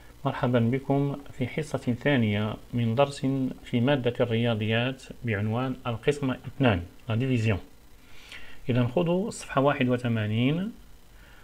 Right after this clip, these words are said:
وأنجزوا تمارين ثلاثة، أربعة، خمسة، ستة، سبعة، تمرين بتمرين، وضعوا الشريط في وضعية بوز،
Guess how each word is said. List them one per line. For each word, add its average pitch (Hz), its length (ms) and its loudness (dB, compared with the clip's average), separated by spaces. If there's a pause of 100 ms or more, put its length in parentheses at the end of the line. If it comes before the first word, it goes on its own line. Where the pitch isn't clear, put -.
(140)
وأنجزوا 143 1200 2 (440)
تمارين 135 720 2 (840)
ثلاثة، 160 680 2 (140)
أربعة، 143 540 0
خمسة، 139 420 -4
ستة، - 360 -8
سبعة، 101 380 -2 (200)
تمرين 123 500 -2
بتمرين، 113 680 -2 (680)
وضعوا 135 260 4
الشريط 156 400 -2
في - 100 -2
وضعية 120 340 2 (180)
بوز، 123 320 0